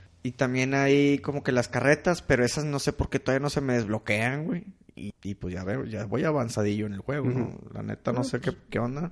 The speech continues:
Speaker 2: Pues hay que seguir jugando.
Speaker 1: Y el otro punto que igual y también no me gustó tanto es que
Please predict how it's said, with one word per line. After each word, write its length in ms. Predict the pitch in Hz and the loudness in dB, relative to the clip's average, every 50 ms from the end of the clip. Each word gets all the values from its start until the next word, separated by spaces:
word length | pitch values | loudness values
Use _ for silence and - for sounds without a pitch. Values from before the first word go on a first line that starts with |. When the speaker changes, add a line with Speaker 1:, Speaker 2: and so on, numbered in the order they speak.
| - - - | -10 -14 -16
Speaker 2:
Pues 140 | - - - | -8 -6 -6
hay 80 | 113 | -4
que 100 | - 131 | -2 -2
seguir 200 | 127 - 139 131 | 2 4 4 4
jugando. 480 | 135 151 143 120 - - - - - - - - - _ _ _ - - _ - | 6 4 4 2 2 -2 -10 -14 -20 -20 -20 -20 -20 _ _ _ -20 -20 _ 0
Speaker 1:
Y 320 | - 147 151 156 147 - - - - - | 2 4 6 6 4 2 -2 -14 -14 -4
el 180 | - - 139 147 | 0 4 6 6
otro 240 | - - - 202 - | 6 4 2 0 -2
punto 300 | - 170 175 175 196 180 | 0 -2 -2 -2 -4 -2
que 80 | - 170 | 0 2
igual 200 | 151 156 151 160 | 4 4 4 4
y 60 | 165 | 2
también 640 | - - 156 147 143 143 143 147 151 151 151 - - - - - - _ - - - - - | 0 0 -2 0 0 0 0 -2 -2 -4 -6 -8 -12 -16 -20 -20 -20 _ -20 -20 -20 -12 -6
no 100 | - 139 | -4 -4
me 120 | 147 151 151 | -2 0 -2
gustó 280 | 143 139 - - 139 | -2 0 0 -2 0
tanto 340 | - 151 147 143 143 - 143 | 0 0 -2 -2 0 0 0
es 100 | 139 - | 0 0
que 440 | - - 147 147 143 - - - | -2 0 2 2 2 0 -4 -12